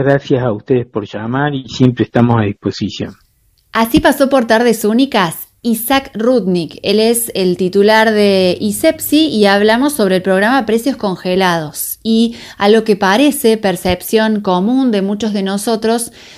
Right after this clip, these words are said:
Speaker 2: sobre los productos que faltan en los pequeños comercios de estos que se anuncian en el listado nacional. Sin embargo,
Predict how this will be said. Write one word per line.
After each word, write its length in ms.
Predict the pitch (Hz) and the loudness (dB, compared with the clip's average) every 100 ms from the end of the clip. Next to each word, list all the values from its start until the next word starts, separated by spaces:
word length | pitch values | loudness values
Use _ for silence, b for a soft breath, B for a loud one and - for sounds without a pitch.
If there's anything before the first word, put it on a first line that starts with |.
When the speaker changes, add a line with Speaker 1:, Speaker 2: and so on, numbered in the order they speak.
| B | B
Speaker 2:
sobre 800 | - 214 214 214 240 240 208 - | -4 2 2 4 4 4 4 2
los 160 | 190 | -2
productos 420 | - 190 202 233 | 0 0 0 -2
que 140 | 262 208 | -2 -4
faltan 600 | - 240 220 196 165 151 | 0 0 0 -2 -6 -6
en 120 | 180 | -6
los 120 | 170 156 | -8 -6
pequeños 420 | 180 190 202 190 | -4 -2 -2 -2
comercios 560 | 208 202 208 208 247 | 0 0 0 0 -2
de 160 | 220 185 | 0 -2
estos 220 | 185 254 | -2 -4
que 340 | 247 214 254 254 B | -2 -2 -2 -2 B
se 220 | - - | -6 0
anuncian 840 | 196 196 220 233 220 208 226 233 233 | 2 2 2 2 0 0 2 2 -2
en 180 | 196 185 | -4 -2
el 120 | 180 | -2
listado 460 | 175 175 208 202 190 | -2 -2 0 0 0
nacional. 540 | 175 - 180 170 156 | -2 -4 -4 -4 -6
Sin 160 | 196 202 | -4 -2
embargo, 420 | 208 233 247 | 0 2 2